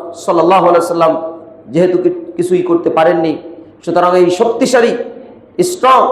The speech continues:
এবং সবচেয়েতে শান্তিপূর্ণ জীবন পদ্ধতি ইসলাম, এটা যেভাবে আল্লাহ পাঠিয়েছেন, যেভাবে আমাদের কাছে মুহাম্মদ সাল্লাল্লাহু আলাইহি সাল্লামের মাধ্যমে শিক্ষা দিয়েছেন, আমরা সেভাবে আমল করার চেষ্টা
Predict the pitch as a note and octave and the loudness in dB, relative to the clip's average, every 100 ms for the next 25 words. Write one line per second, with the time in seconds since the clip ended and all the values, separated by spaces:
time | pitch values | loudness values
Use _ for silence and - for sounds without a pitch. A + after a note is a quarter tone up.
0 | B3+ - - - - D3+ F3+ A3 - C4 | -2 -8 -16 -20 -6 0 2 2 0 0
1 | C#4 C4 C4 B3 A3+ - - - - - | -2 0 -2 0 -2 -2 -8 -16 -20 -20
2 | - - - - - B3+ C4 F#3+ A3 C4 | -20 -16 -10 -6 -2 0 0 0 0 0
3 | A#3+ A3+ A3+ G#3+ G#3+ G#3+ G#3 G3 - - | 2 2 2 2 0 0 -2 -2 -2 0
4 | G#3 - - - - - - - F#3 F3+ | 2 0 -6 -10 -18 -20 -12 -4 0 2
5 | F#3 F#3+ G3 F#3 F#3 - E3+ F#3 A3+ A3+ | 2 4 4 4 2 2 0 2 0 2
6 | A3 - - - - E3+ F#3 F#3 F3 F3 | 0 -2 -10 -16 -4 2 4 4 2 2
7 | F3+ F3+ F3+ F3 - D3+ F#3 F3 - F3+ | 0 0 -2 -4 -4 -4 -2 -4 -2 -2
8 | E3 E3 E3+ E3 E3 E3 D#3+ D#3 E3 D#3+ | 0 2 2 0 0 0 0 -2 -2 -4
9 | - F3 E3+ D#3+ D#3+ E3 C#3+ - - - | -6 -10 -6 -2 -2 -2 -6 -10 -20 -20
10 | - C3+ C#3+ C#3 D#3+ D3 D3 C#3+ D3 D3 | -6 -2 0 -2 0 0 2 2 2 0
11 | C#3+ C#3+ C#3+ - | 0 -2 -4 -4